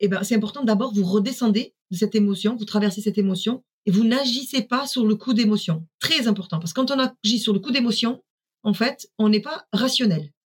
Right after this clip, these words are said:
Or, on a besoin de notre côté rationnel pour avoir accès à la connaissance et agir de manière adéquate. Quand on voit deux enfants faire des choses même inadéquates, ça s'appelle des jeux d'enfants. Parce que les enfants, ils jouent.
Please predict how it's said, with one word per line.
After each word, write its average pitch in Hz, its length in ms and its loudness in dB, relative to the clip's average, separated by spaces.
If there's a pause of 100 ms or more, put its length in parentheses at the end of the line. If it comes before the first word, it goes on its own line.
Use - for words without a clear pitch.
(120)
Or, 254 180 0
on 233 100 0
a 214 80 4
besoin 208 240 4
de 170 340 2
notre 190 200 0
côté 202 200 0
rationnel 240 600 0 (320)
pour 226 120 2
avoir 202 180 4
accès 202 180 0
à 170 40 2
la 160 100 0
connaissance 277 720 -4
et 214 160 4
agir 220 320 0 (320)
de 190 100 2
manière 254 300 0 (140)
adéquate. - 580 -2 (500)
Quand 202 180 0
on 214 60 4
voit 208 140 4
deux 247 240 0
enfants 220 460 0 (260)
faire 208 140 4
des 202 100 4
choses 202 200 0
même 247 140 2
inadéquates, 226 680 0
ça 214 120 -4
s'appelle 214 280 0
des 202 140 4
jeux 214 220 2
d'enfants. 190 420 0
Parce - 120 -20
que 214 80 0
les 202 120 4
enfants, 226 160 -2
ils 240 160 4
jouent. 185 280 0